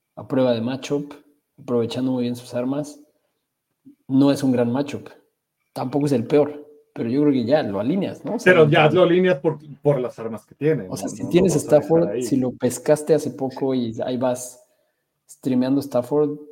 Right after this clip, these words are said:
Speaker 1: lo dejas, ¿no? O sea, no, no
Speaker 2: Claro,
Speaker 1: buscarías
Speaker 2: sí.
Speaker 1: un flaco, uno de estos.
Speaker 2: No,
Speaker 1: O
Speaker 2: no,
Speaker 1: sea,
Speaker 2: no, sí lo
Speaker 1: Stafford ha
Speaker 2: dejaría.
Speaker 1: sido, de acuerdo.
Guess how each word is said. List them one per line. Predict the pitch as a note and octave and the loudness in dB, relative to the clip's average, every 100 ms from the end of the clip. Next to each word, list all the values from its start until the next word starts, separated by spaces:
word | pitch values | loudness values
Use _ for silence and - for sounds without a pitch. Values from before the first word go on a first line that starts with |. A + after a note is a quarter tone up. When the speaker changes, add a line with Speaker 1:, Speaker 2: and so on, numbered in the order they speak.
| - _ | -20 _
Speaker 1:
lo | A2 A2+ | -8 -2
dejas, | D3 D#3+ - C3 | 0 -2 -6 -8
¿no? | F3 D#3+ | -6 -6
O | |
sea, | - | -4
no, | B2 D3 | 0 0
no | C3+ D#3 D3+ C#3+ | 2 2 4 4
Speaker 2:
Claro, | C#3 B2 | 2 2
Speaker 1:
buscarías | - A#2 A#2+ | 0 -2 -2
Speaker 2:
sí. | C3+ | -4
Speaker 1:
un | A#2 A2 | -4 -6
flaco, | A2 A#2+ A#2 A#2 A2+ | -6 -6 -6 -6 -8
uno | G#2+ G#2+ G#2 G#2 G#2 | -6 -8 -10 -10 -10
de | G#2 | -12
estos. | - - - - _ _ _ _ _ _ _ | -14 -16 -18 -20 _ _ _ _ _ _ _
Speaker 2:
No, | E3 G#3 B3 | 0 2 2
Speaker 1:
O | C#4 _ _ C#4+ | 0 _ _ -12
Speaker 2:
no, | G#3 E3+ | -10 -6
Speaker 1:
sea, | F3+ | -6
Speaker 2:
no, | |
sí | |
lo | F3+ F3+ | -2 2
Speaker 1:
Stafford | F3+ E3 | 4 4
ha | |
Speaker 2:
dejaría. | C#3 B2+ C3 | 2 0 -4
Speaker 1:
sido, | - _ _ _ _ _ _ _ _ _ _ - | -8 _ _ _ _ _ _ _ _ _ _ -14
de | B2 | -12
acuerdo. | C3 F#2+ - | -8 -10 -10